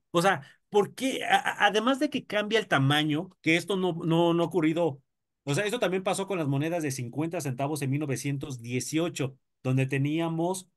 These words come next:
un cospel, a que le llamamos cospel grande y un cospel chico, ambos en ley ochocientos,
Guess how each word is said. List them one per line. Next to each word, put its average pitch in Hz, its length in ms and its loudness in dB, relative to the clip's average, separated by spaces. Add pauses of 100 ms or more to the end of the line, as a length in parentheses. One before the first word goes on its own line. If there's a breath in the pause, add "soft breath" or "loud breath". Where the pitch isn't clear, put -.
(140)
un 165 180 0
cospel, 165 680 -2
a 120 120 -2
que 131 100 -6
le 117 100 -4
llamamos 139 480 0
cospel 143 400 -6
grande 170 400 -2
y 143 120 -2
un 131 140 0
cospel 139 480 -4
chico, 180 440 -4
ambos 156 360 -2
en 123 140 -4
ley 131 160 2
ochocientos, 139 640 -4